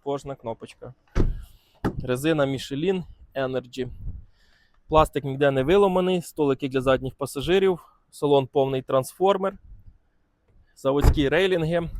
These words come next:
корозія відсутня абсолютно по автомобілю. Нічого не крутилось,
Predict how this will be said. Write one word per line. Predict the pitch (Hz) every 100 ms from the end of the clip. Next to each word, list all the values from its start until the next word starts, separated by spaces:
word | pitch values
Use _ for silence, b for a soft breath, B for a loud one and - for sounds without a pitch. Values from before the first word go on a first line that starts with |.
| -
корозія | 139 160 156 151
відсутня | 131 131 - 175 - 165 156 - - - - - _ b b b
абсолютно | 143 170 - 175 165 165 139 127
по | 127
автомобілю. | 123 - 123 120 120 117 117 - - - - _ _ _ _ - - - - - - - - - - - - - - - _ _ - - _ _ - - - _ - _ _ _ _ _ _ _ _ _ _ _ -
Нічого | 143 165 156 147
не | 147
крутилось, | 147 143 180 202 202 -